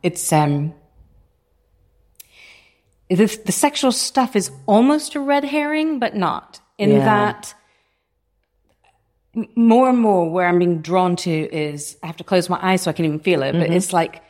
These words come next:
Speaker 1: it's the more mystical, magical, spiritual work. It's through the doorway of sexuality, though.
Speaker 2: Yes, yeah.
Speaker 1: You know, so, like, so-, for some people, that's yoga or meditation or walking in the woods or
Speaker 2: Mm-hmm.
Speaker 1: whatever it is.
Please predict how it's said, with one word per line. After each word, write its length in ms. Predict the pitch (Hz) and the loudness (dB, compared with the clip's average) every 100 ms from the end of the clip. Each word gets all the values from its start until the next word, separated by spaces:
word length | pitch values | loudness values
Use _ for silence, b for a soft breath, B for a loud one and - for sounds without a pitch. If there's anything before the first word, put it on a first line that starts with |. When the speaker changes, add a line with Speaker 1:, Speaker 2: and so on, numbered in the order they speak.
| b b | b b
Speaker 1:
it's 180 | 185 185 | -8 -4
the 120 | 190 | 0
more 180 | 190 196 | 2 4
mystical, 480 | 190 214 - 226 220 | 2 0 -4 -4 -2
magical, 460 | 208 196 190 - 190 | 0 0 -2 -8 -10
spiritual 540 | - 180 175 - 165 | -4 -2 -2 -4 -6
work. 320 | 151 202 233 | -2 -2 -2
It's 160 | - - | -6 -4
through 140 | 226 | -2
the 100 | 196 | 0
doorway 600 | 175 165 208 233 240 185 151 | -2 0 2 4 4 0 -2
of 80 | |
sexuality, 680 | - - - 147 131 127 120 | -8 -10 -10 -10 -8 -8 -8
though. 40 | 151 | 0
Speaker 2:
Yes, 420 | 143 123 - - - | 2 2 -2 -14 -8
yeah. 260 | 165 131 120 | -4 -4 -4
Speaker 1:
You 60 | 170 | -2
know, 140 | 170 | -2
so, 160 | 165 185 | -2 -2
like, 180 | 175 - | -2 -2
so-, 220 | - 226 | -4 -4
for 120 | - | -2
some 160 | 202 233 | -2 -2
people, 220 | 226 208 | -2 0
that's 260 | 170 - - | 0 0 -2
yoga 300 | 180 180 175 | -2 0 -2
or 120 | 165 | -2
meditation 800 | 156 151 160 180 175 - 170 165 | -2 -4 -4 -4 -4 -4 -4 -4
or 300 | 143 139 143 | -4 -4 -6
walking 460 | 143 180 180 180 | -2 0 0 -2
in 100 | 170 | -2
the 80 | 165 | -2
woods 420 | 156 170 156 151 | -2 -2 -2 -4
or 60 | - | -4
Speaker 2:
Mm-hmm. 80 | 147 | 0
Speaker 1:
whatever 280 | 170 147 156 | 0 0 -2
it 80 | |
is. 440 | 196 180 127 151 | 0 0 -2 -6